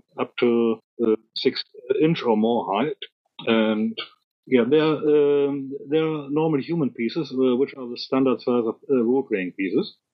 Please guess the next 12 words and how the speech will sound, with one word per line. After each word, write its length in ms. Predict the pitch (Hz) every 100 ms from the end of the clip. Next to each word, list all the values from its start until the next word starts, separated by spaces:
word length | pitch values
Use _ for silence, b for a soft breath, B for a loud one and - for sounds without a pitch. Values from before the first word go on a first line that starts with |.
| -
And 120 | 120
then 100 | 135
you 160 | 135 117
have 140 | -
dragons, 580 | - 120 156 202 220 226
you 160 | 117 107
have 100 | 98 _
gods, 320 | 123 151 185 - - _ -
which 120 | 127 127
are 280 | 120 123
significantly 720 | 113 135 127 131 120 - 113 _
greater, 460 | 127 139 139 156